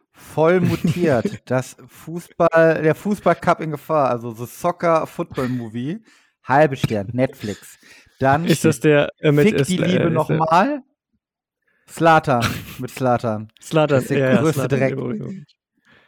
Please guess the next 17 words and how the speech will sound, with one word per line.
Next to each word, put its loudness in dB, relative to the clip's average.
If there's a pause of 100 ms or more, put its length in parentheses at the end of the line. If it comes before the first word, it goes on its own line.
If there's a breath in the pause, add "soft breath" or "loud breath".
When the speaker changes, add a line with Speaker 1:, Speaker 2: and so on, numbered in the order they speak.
(200 soft breath)
Speaker 1:
Aber -6
was -8
auch 0
richtig -8
schlecht -8
ist, -4
was -6
leider 0
enttäuschend -4
ist, -12
ist -16
der -2
neue -2
Rob -2
Zombie-Film, -2
The -4
Monsters. -4